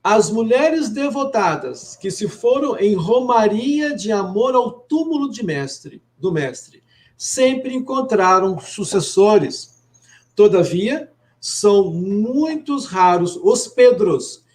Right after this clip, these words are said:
que se dispõem a levantar para averiguação da verdade." Não é isso?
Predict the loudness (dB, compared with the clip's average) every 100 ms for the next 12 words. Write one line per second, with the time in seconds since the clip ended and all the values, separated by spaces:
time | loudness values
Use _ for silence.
0 | _ _ -6 -6 -4 -8 -6 -8 -8 -2
1 | 0 0 0 0 0 -4 -8 -6 -2 2
2 | 2 2 0 -6 -18 _ _ -4 -2 -2
3 | -4 0 2 4 2 -4 -6 -6 -4 -4
4 | -4 -6 -14 -8 -6 -6 -8 -12 -8 -8
5 | -8 -10 -12 -14 -20 _ _ _ _ _
6 | _ _ -8 -6 -6 -8